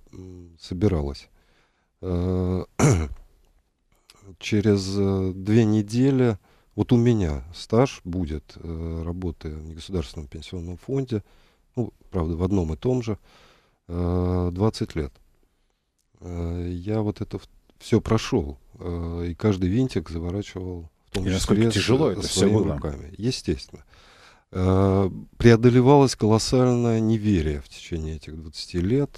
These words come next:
Speaker 1: со стороны граждан, корпораций, э, и прочего, и прочего. Такого рода действиями, э, это неверие, но оно будет просто доказано, что правильно не верили-то.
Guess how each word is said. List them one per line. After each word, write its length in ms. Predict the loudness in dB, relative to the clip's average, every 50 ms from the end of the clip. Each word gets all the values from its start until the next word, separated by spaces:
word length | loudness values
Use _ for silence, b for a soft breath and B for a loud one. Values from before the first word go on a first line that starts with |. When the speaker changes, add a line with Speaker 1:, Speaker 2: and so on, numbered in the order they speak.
| -18
Speaker 1:
со 100 | -18 -18 -10
стороны 320 | -4 0 0 2 2 2
граждан, 560 | 2 4 4 4 4 2 2 0 -2 -4 -4
корпораций, 1300 | -6 -8 -10 -10 -6 -2 0 2 4 4 4 2 0 -4 -6 -4 -4 -2 -2 -2 -4 -4 -6 -8 -10 -10 -12 -16
э, 560 | -18 -20 -20 -18 -16 -16 -14 -14 -12 -12 -12 -12
и 20 |
прочего, 440 | -12 -6 -4 -4 -4 -4 -4 -4 -4
и 40 | -4
прочего. 500 | -2 -2 -2 -2 -2 -2 -6 -8 -8 -8 B B B B B B B B B B B _
Такого 420 | 0 0 2 4 4 4 6 6 6
рода 320 | 6 4 4 4 4 2
действиями, 800 | 2 2 2 2 2 2 0 -2 0 0 0 2 0 0 -2 -4 -4
э, 1040 | -6 -6 -8 -8 -8 -8 -8 -8 -8 -8 -10 -10 -12 -12 -12 -12 -12 -12 -12 -14 -10 -8
это 200 | -6 -4 -4 -2
неверие, 720 | -2 -2 0 0 2 2 4 4 4 4 4 2 0 -4 -8 -14 _ _
но 160 | -4 -2 0 2
оно 100 | 2 2
будет 220 | 2 2 2 2
просто 240 | 0 -2 -4 -2 2
доказано, 560 | 2 2 4 6 4 4 4 4 2 -2 -4
что 180 | -8 -8 -10 -4
правильно 480 | 0 2 4 4 4 4 2 0 -2 -4
не 160 | -4 -4 -2
верили-то. 480 | -2 -2 -2 -2 -6 -10 -14 -20 -20